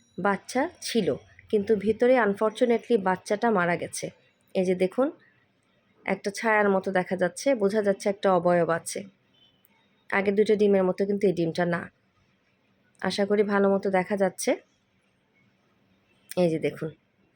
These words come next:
আমি ক্লোজ করে দেখাচ্ছি। এই যে, এই যে ডিমের মধ্যে বাচ্চা আছে, কিন্তু বাচ্চার কোনো মুভমেন্ট নেই, কোনো হার্টবিট নেই। যদি বাচ্চা বেঁচে থাকে,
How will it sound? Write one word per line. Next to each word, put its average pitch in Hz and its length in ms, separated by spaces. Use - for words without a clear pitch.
আমি 185 240
ক্লোজ 196 240
করে 214 200
দেখাচ্ছি। 180 380
এই 175 200
যে, - 80
এই 208 180
যে 165 80
ডিমের 180 260
মধ্যে 170 280
বাচ্চা 170 400
আছে, - 240
কিন্তু 190 260
বাচ্চার 185 380
কোনো 233 140
মুভমেন্ট 190 480
নেই, 277 120
কোনো 196 180
হার্টবিট 175 560
নেই। 139 140
যদি 185 200
বাচ্চা 190 400
বেঁচে 208 260
থাকে, 240 320